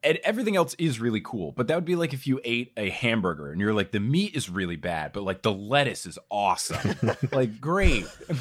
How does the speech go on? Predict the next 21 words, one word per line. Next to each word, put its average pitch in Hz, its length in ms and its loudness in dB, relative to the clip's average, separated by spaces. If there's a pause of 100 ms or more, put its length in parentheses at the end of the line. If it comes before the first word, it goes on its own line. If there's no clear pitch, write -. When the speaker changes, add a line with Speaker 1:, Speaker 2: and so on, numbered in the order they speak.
(300)
Speaker 1:
But 202 100 2
Speaker 2:
The, 190 60 2
Speaker 1:
I 247 120 4
Speaker 2:
the 208 100 2
Speaker 1:
still - 160 -2
Speaker 2:
plot 214 220 2
is 143 100 -6
bad. 92 600 0
It's 190 260 0
so 151 140 4
Speaker 1:
Yeah. 196 60 4
Speaker 2:
important. 175 680 -2
Speaker 1:
Yeah, 127 380 -4 (100)
it's 240 160 -4
still 320 320 -2
so 226 240 -2
good 190 220 -4
to 156 100 -6
see. 143 580 -4
But 214 240 -4
anyway, 190 440 -2